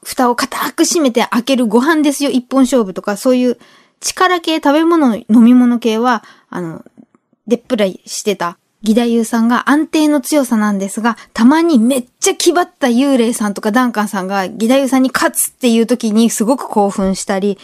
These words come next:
あと一番好きだった勝負が、とにかく相手を笑わせたら勝ちっていう、笑わせよう一本勝負で、大森歌右衛門さんが、あの、もはや視聴者誰もついていけない、軍団のみんなだけがわかる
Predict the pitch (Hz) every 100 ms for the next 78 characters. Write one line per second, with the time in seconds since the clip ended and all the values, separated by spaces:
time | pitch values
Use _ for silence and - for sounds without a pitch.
0 | - - - - 196 - 285 349 349 -
1 | 330 302 247 - 220 262 233 190 185 202
2 | - 359 359 226 - - - 262 269 320
3 | 247 185 185 202 214 220 254 220 - 196
4 | 202 190 _ _ _ _ - 254 233 247
5 | 247 - 202 226 294 330 330 311 277 -
6 | 190 - 208 214 208 180 180 180 - -
7 | 226 294 285 277 262 254 240 233 226 214
8 | 214 220 - - 180 180 285 294 247 185
9 | - - - 370 320 175 165 202 277 320
10 | 330 - 320 262 185 190 196 190 202 202
11 | 220 285 311 302 262 294 302 311 302 262
12 | 294 247 214 208 240 214 196